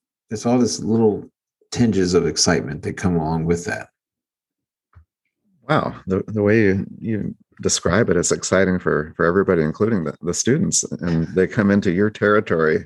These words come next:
Speaker 2: as, as you said. And when they walk in that door, they all look the same.
Speaker 1: Hmm.
Speaker 2: When they walk out, they look scared.
Speaker 1: <laughs> They might be scared. I don't know. But I think, you know, it's, um,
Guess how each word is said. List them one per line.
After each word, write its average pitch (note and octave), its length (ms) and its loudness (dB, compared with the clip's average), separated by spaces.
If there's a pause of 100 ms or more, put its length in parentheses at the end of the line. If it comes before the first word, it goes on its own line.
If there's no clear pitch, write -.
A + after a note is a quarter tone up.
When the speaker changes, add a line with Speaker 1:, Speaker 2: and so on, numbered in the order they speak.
(120)
Speaker 2:
as, D#2+ 220 -6 (100)
as D#2 240 2
you D2 80 -2
said. D2+ 400 0 (640)
And G2 160 0
when F#2 140 4
they F#2 80 4
walk F#2+ 260 2
in G#2+ 120 4
that F2+ 220 0
door, F#2+ 460 2
they F#2 140 0
all F2+ 200 0
look F#2+ 220 -2
the F#2 80 -8
same. G2 540 -2 (420)
Speaker 1:
Hmm. A#2+ 100 4
Speaker 2:
When G2 260 -4
they - 140 -14
walk F#2 240 2
out, F2+ 280 2 (100)
they F#2 120 0
look E2+ 220 -2
scared. - 520 0 (220)
Speaker 1:
<laughs> - 120 2 (2500)
They F#3+ 100 6
might G#3 200 4
be G#2 80 4
scared. E2 320 0
I F2+ 60 2
don't G2 200 -2
know. E2 260 0
But F#2+ 120 0
I G2 120 2
think, A2 200 -4
you A2 180 2
know, F2 160 0
it's, F2 260 -2
um, E2+ 460 -2